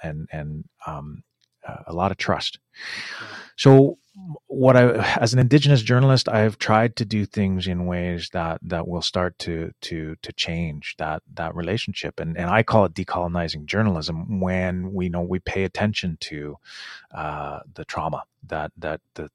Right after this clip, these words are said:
Speaker 1: that the survivors went through and, and give them an opportunity to tell their story in a way that they feel that they have control over, rather than me firing, you know, these intense questions that may trigger them and, and leave them, uh, uh, in a mess after I,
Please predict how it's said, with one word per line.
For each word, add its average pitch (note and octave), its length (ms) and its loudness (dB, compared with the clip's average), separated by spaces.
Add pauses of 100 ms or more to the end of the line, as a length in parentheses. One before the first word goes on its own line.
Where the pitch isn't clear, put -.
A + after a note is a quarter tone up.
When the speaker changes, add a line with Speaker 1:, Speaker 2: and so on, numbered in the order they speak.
Speaker 1:
that - 160 -12
the E2 100 -12
survivors E2 560 -6
went F2 220 -6
through E2 420 -8
and, E2+ 340 -8
and E2+ 360 -8
give A2+ 240 -4
them A2 180 2
an F#2 80 2
opportunity F2 640 -4
to - 120 -20
tell F2+ 260 -6
their E2+ 160 -4
story E2+ 500 -4
in E2+ 180 -8
a D#2+ 60 -6
way E2 240 -6
that D#2 160 -8
they E2 120 -4
feel F2 260 -4
that E2 140 -8
they E2 120 -4
have E2 240 -8
control A2 480 0
over, C#2 320 -8 (340)
rather F#2+ 380 0
than F2 240 -2
me F2 140 -2
firing, E2+ 600 -6
you F2+ 120 -8
know, E2 160 -6
these D#2 280 -8 (360)
intense F2+ 480 -8
questions E2+ 580 -4
that E2 160 -8
may E2 180 -6
trigger F#2+ 440 -4
them E2 420 -6
and, D2+ 400 -12
and D#2 240 -10
leave F2+ 240 -8
them, D#2+ 360 -8 (100)
uh, D2 240 -10 (180)
uh, - 160 -12
in F#2+ 360 -14
a D2 60 -12
mess F2+ 440 -4
after D#2+ 340 -6
I, D#2 220 -4